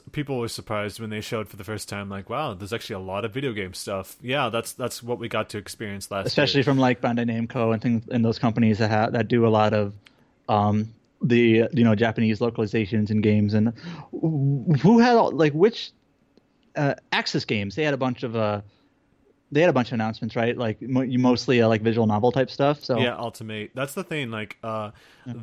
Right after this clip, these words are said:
Speaker 1: a lot of these companies are waiting until Anime Expo to make their announcements now. Uh, especially, obviously, Japanese localizer, localization teams. Um, they found that that's kind of their,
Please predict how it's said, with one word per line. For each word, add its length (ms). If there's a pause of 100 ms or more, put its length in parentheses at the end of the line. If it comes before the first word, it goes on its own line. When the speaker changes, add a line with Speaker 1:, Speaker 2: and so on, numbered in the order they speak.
(140)
Speaker 1:
a 60
lot 160
of 60
these 160
companies 480
are 80
waiting 340
until 460
Anime 180
Expo 480
to 100
make 180
their 120
announcements 640
now. 440
Uh, 140
especially, 400
obviously, 380
Japanese 480
localizer, 720 (100)
localization 760
teams. 420 (420)
Um, 480
they 500
found 480
that 260
that's 240
kind 180
of 80
their, 240